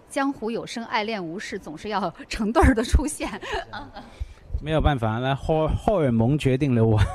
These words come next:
Speaker 2: <laughs>
Speaker 1: 不管谈什么都得往男女关系上扯扯，是吧？
Speaker 2: 可是那个与其说男女关系，那是一个，嗯，对于爱情的态度，甚至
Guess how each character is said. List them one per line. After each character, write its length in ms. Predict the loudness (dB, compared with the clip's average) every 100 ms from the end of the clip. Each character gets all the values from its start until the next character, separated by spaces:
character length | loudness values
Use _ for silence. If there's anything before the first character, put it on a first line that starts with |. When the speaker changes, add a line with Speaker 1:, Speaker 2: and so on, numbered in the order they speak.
| -2
Speaker 2:
<laughs> 200 | -2 -2
Speaker 1:
不 80 | -6 -6 -16 -18 -20 -20 -18 -16
管 160 | -16 -14
谈 140 | -16
什 80 | -14
么 60 | -16
都 120 | -16
得 120 | -14 -12
往 140 | -10
男 180 | -4 0
女 80 | 0
关 200 | 2 2
系 120 | 0
上 140 | -2 -4
扯 200 | -8 -10
扯， 160 | -10 -14
是 100 | -16
吧？ 160 | -20 -20 -20 _
Speaker 2:
可 80 | -4
是 140 | 0 2
那 160 | 2
个 100 | 2
与 240 | 0 -2 -2
其 220 | -2 0
说 200 | 0 0
男 160 | 0 0
女 120 | -2
关 320 | 0 0 0
系， 240 | -4 -6
那 200 | -4 -4
是 180 | -4 -4
一 200 | -4 -4
个， 380 | -2 0 2 0 0
嗯， 800 | -2 0 -2 -2 -2 -2 -4 -6 _ _ _ _ _ -2
对 140 | 0
于 60 | 0
爱 220 | -2 -4
情 200 | -2 -2
的 120 | 0
态 240 | -2 -2 -4
度， 300 | -4 -6 -10
甚 240 | -10 -8
至 320 | -6 -6 -8